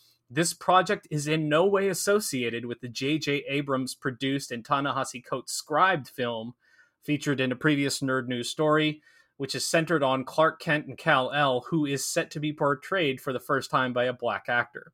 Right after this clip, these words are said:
Many fans saw this announcement as a bad faith response to the accusations of racism on the set of two thousand seventeen's Justice League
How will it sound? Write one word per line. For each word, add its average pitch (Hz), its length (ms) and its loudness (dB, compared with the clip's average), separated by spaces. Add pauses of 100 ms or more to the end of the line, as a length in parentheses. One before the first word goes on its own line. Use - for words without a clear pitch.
(560)
Many 220 200 0
fans 170 380 0
saw 147 200 2
this 165 220 -2
announcement 127 600 -2
as 131 140 -4
a - 60 -4
bad 139 380 -2
faith 139 300 -6
response 156 580 -2
to 151 80 -4
the 143 140 -4
accusations 120 680 -6
of 113 120 -8
racism 151 600 -2
on 123 200 -8
the 117 80 -10
set 120 240 -4
of 113 80 -10
two - 120 -14
thousand 117 300 -6
seventeen's 113 640 -10
Justice 165 520 -2
League 120 240 -6